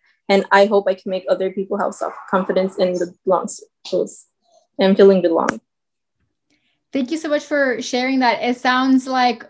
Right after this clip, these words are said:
Speaker 2: one of the ways that changes are showing up is in the way that young people are seeing themselves as more confident and as leaders. Um, Angel, I wonder if there's any other changes that you've seen in other people. So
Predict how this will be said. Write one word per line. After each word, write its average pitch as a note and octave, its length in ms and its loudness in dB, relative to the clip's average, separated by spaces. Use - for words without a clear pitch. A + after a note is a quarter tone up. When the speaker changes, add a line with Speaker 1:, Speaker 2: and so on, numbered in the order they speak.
Speaker 2:
one A#3 320 -4
of A#3 160 -4
the A3+ 120 -2
ways A3 560 -4
that G#3 180 -6
changes G#3+ 360 -6
are G3+ 80 -6
showing F#3+ 380 -8
up F#3 360 -6
is F#3+ 380 -4
in G3+ 160 -10
the G3 100 -6
way F#3+ 260 -2
that G3 220 -4
young G3 200 -6
people F#3 680 -4
are G3+ 100 -4
seeing G3+ 300 -8
themselves G3 320 -8
as F#3 160 -18
more G#3 180 -6
confident G#3 640 -6
and F#3 100 -10
as F#3+ 200 -12
leaders. G#3+ 560 -4
Um, G#3+ 260 -4
Angel, B3 320 2
I A#3 120 4
wonder B3+ 800 0
if G#3 260 -4
there's A3 240 -4
any A#3 220 -2
other A3 460 -2
changes G#3+ 480 -4
that G3 380 0
you've G3+ 300 -10
seen G3+ 300 -10
in G3 100 -8
other G3 220 -4
people. F3 380 -10
So F3 360 -6